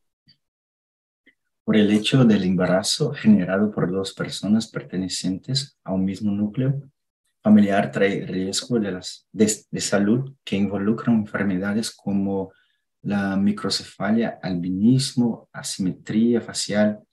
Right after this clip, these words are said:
hemofilia, enanismo, síndrome de Down. ¿Deberías, debería la práctica ser un acto prohibido? Mm, bueno, es, es,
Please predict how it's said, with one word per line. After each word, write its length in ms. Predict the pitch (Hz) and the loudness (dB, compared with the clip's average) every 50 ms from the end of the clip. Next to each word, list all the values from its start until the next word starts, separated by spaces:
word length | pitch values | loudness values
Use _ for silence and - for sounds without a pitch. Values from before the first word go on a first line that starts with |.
| _ _ _ _ _ _ | _ _ _ _ _ _
hemofilia, 840 | - 95 104 101 92 - - 98 92 107 113 123 123 120 120 - - - | -4 0 0 0 0 -2 -6 -4 0 2 2 4 4 2 0 -2 -6 -4
enanismo, 880 | 98 101 95 92 95 101 113 127 127 120 - - - 117 117 113 104 - | -2 -2 -2 0 2 4 4 4 4 2 0 -2 0 0 0 0 0 -2
síndrome 440 | - - - 95 92 95 92 92 90 | -4 -4 -2 -2 -2 -2 -2 -2 -2
de 80 | 85 85 | -4 -6
Down. 360 | 90 101 110 113 113 107 - | -4 -2 0 0 0 -2 -2
¿Deberías, 640 | - 101 90 98 98 107 123 127 - - - - _ _ _ _ _ _ _ _ _ _ _ _ | -4 -6 -4 -4 -2 -2 -2 -2 -2 -4 -8 -14 _ _ _ _ _ _ _ _ _ _ _ _
debería 420 | - 107 104 107 104 104 117 127 123 | 0 2 2 4 4 4 4 2 2
la 140 | 110 104 - | 2 0 -2
práctica 640 | - 87 - - - - 90 - - - 117 110 107 | -4 -6 -6 -6 -10 -14 -14 -14 -2 0 2 2 2
ser 260 | - - - 98 90 | 2 0 -2 -2 -2
un 360 | 92 92 90 85 76 - - - _ _ _ _ _ _ _ _ | 0 0 0 0 -2 -4 -6 -12 _ _ _ _ _ _ _ _
acto 400 | - - - - - - 87 - | -6 -6 -6 -10 -12 -12 -12 -12
prohibido? 720 | - - 98 92 87 87 104 135 165 165 147 135 143 - - _ _ _ _ _ _ _ _ - | -4 0 2 2 2 4 4 4 4 4 2 0 -2 -6 -12 _ _ _ _ _ _ _ _ -6
Mm, 320 | - 85 82 82 78 - | -4 -2 -2 -2 -4 -6
bueno, 360 | 71 69 69 71 71 71 67 - | -6 -6 -4 -4 -4 -4 -6 -8
es, 140 | - - 135 - - - _ _ _ _ _ - | -8 -6 -6 -6 -6 -10 _ _ _ _ _ -14
es, 300 | 151 - - - _ | -12 -12 -12 -14 _